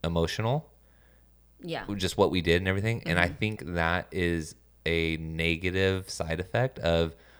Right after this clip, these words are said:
Speaker 1: like, society kinda making guys into girl, like, not physically into girls, but, like, "Hey, guys, you should be more emotional like girls." Like, I don't know that that's such a good thing. I don't know that that won World War Two.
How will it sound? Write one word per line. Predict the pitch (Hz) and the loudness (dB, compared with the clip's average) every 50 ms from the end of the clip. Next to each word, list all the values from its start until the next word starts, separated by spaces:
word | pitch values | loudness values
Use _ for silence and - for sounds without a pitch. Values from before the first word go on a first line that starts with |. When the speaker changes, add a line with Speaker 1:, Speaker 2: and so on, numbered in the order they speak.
| _ - | _ 0
Speaker 1:
like, | 85 82 - - - | 0 0 0 -4 -10
society | - - 90 - - - 78 78 80 82 85 95 95 90 | -6 -6 -4 -2 0 0 0 0 0 0 0 0 -2 -2
kinda | - - 90 85 85 | -4 -4 -2 -2 -2
making | 82 85 80 - 90 82 | -2 -2 -4 -4 -6 -4
guys | 80 82 76 76 78 80 82 80 - - - - | -2 -2 0 0 0 0 0 -2 -4 -8 -14 -10
into | - 85 82 78 - 85 78 76 - _ _ _ - | -8 -8 -6 -6 -6 -8 -8 -8 -10 _ _ _ -2
girl, | - 87 82 - - - | 0 2 2 0 0 -4
like, | - 85 82 76 - - - - - | -4 -2 -2 -2 -4 -8 -18 -12 -6
not | - 87 78 - - - _ - - - | -6 -4 -4 -6 -8 -14 _ -10 -4 -2
physically | 90 80 76 80 - 87 82 | -2 -2 -4 -4 -4 -2 -2
into | 82 80 82 | -2 -2 -2
girls, | 82 87 87 90 90 | 0 0 0 0 2
but, | - 85 | 2 2
like, | 80 78 - - - - - - - - - - - - - | 2 2 0 -4 -14 -20 -20 -20 -20 -20 -20 -20 -20 -12 -6
"Hey, | - 175 165 113 92 85 82 82 - | -2 0 0 0 0 0 -4 -6 -6
guys, | - 85 85 82 90 107 113 107 | -6 -2 0 0 0 0 0 -2
you | 104 | -4
should | 98 - 113 113 | -4 -4 -4 -4
be | 123 120 | -4 -2
more | 120 123 127 | -2 -2 -2
emotional | 135 139 139 143 135 - - - 92 87 | -2 0 0 0 0 0 -2 -4 -2 -2
like | 98 113 123 | -2 -2 -2
girls." | 123 - 123 117 107 | 0 0 0 2 2
Like, | 107 101 - - | 0 -2 -2 -2
I | 170 185 | -2 0
don't | 202 196 | 0 2
know | 196 196 190 | 2 2 2
that | 185 180 | 0 0
that's | 180 165 - | -2 -4 -2
such | - 165 - | -2 -4 -2
a | 170 | -2
good | 160 156 151 | -2 -2 0
thing. | 170 156 131 101 95 - - - | 0 0 0 0 -4 -8 -8 -4
I | - 120 | 0 2
don't | 139 147 | 2 2
know | 139 135 143 139 135 | 2 2 2 2 2
that | 127 117 | 0 0
that | 123 117 | -2 0
won | 113 117 113 113 110 | 2 2 2 2 2
World | 107 107 104 101 | 2 2 2 4
War | 104 98 | 2 2
Two. | 87 - - 90 78 - | 2 2 0 -2 -2 -2